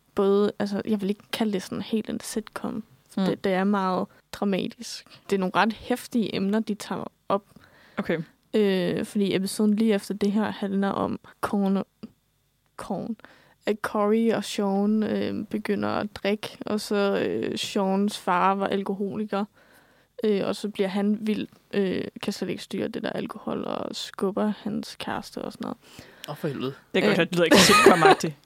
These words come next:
Speaker 1: <laughs>
Speaker 2: Det kan godt være,
Speaker 1: Øh.
Speaker 2: det bare var det her afsnit, der gav, altså, en
Speaker 1: Jamen,
Speaker 2: fornemmelse
Speaker 1: nej,
Speaker 2: af
Speaker 1: fordi
Speaker 2: det.
Speaker 1: der er mange andre episoder, som er bare full-on sitcom, så det, det er meget sådan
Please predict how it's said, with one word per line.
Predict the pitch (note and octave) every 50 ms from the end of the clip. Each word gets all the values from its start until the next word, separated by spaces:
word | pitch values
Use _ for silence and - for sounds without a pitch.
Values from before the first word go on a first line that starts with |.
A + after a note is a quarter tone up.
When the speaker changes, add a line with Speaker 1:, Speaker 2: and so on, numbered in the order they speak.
| - - - -
Speaker 1:
<laughs> | - - - - - D#4+ C#4+
Speaker 2:
Det | G3 -
kan | G3+
godt | A#3
være, |
Speaker 1:
Øh. | A3+ A3
Speaker 2:
det | A3
bare | F#3 E3+ D#3+
var | F3
det | F3 F#3+ F#3+
her | F3+ E3+
afsnit, | C3 D3 D#3+ D#3 - E3+ D#3 -
der | D#3+
gav, | - E3 D#3+ C#3+ - - - - _ -
altså, | F3+ F3 E3+ E3
en | D#3 D#3 -
Speaker 1:
Jamen, | - A#3 A#3 A#3+
Speaker 2:
fornemmelse | A3+ F3 E3+
Speaker 1:
nej, | A3+ A3+ A3+
Speaker 2:
af | A3+ -
Speaker 1:
fordi | B3+ A3+
Speaker 2:
det. | G#3+ G3+ -
Speaker 1:
der | G3
er | F#3+
mange | G3 G3+ A3 C4+ A#3+ -
andre | G#3 A#3 C4 D#4 C#4+
episoder, | G#3+ G3+ G#3+ - - G3+ G3+
som | G#3+ G#3+ G3 F#3+
er | E3 B2+ G2+ - - _ _ - A#3+ - _ _ _ _ _ _
bare | - G#3+ G3 - G#3
full-on | - - - A3+ A3 A3+ G3+ G#3 - F#3+ G3+ -
sitcom, | - - - G#3+ G#3+ - - A3 G3 G3
så | G3+ - G#3+
det, | F#3+ F3+ F3+ F3 E3 - - _ -
det | G3
er | F#3+
meget | F#3+ E3+ F3+ G3+ A#3+ B3
sådan | - - A3 F#3 - - G3